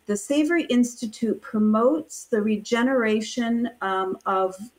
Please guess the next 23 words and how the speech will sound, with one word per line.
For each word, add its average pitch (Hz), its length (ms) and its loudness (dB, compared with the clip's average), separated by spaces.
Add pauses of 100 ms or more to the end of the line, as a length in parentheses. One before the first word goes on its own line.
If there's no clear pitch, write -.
(160)
of 180 220 -4
land 180 760 0 (480)
and 185 340 4
capturing 233 680 -2
carbon 190 800 -2 (300)
by 214 160 4
doing 220 300 2
exactly 208 520 0
the 196 160 0
opposite, - 480 -4
by 196 180 0
taking 277 840 -2
animals, 220 720 -2 (260)
uh, 185 240 -6 (140)
and 190 400 0 (580)
putting 262 380 2
them, 202 380 0 (260)
lots 247 580 4
of 196 160 -2
them, 165 300 -2 (380)
on 202 180 0
smaller 240 640 0
space. - 800 -6